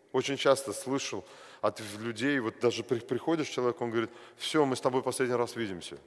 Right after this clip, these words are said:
Ну что, откуда он знает? Ну что, он Бог, что ли, или что, в конце концов? Точно, на следующий день или через день, или через два, э, умирают. Очень часто знают, что последний. Вот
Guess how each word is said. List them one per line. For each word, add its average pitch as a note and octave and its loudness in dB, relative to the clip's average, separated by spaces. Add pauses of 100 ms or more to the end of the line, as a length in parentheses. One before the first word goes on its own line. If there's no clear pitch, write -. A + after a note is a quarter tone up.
(120)
Ну E2 -14
что, - -10
откуда B2+ -2
он C3+ 2
знает? A#2+ 0 (480)
Ну - -18
что, - -10
он E2 -8
Бог, G2+ -2
что F#2+ -4
ли, E2 -2
или D#2 -6
что, - -16
в - -20
конце E2 -10
концов? D#2+ -14
Точно, C#3 -2 (640)
на A2 -4
следующий B2 -6
день G#2 -6
или F#2 -8
через F#2+ -6
день, G2+ -4
или F2 -10
через F2 -8
два, F#2+ 0
э, D#2+ -10
умирают. F2+ -4 (460)
Очень C#3+ -2
часто C3 4
знают, G#2 2
что - -6
последний. E2+ -2
Вот A#2 -2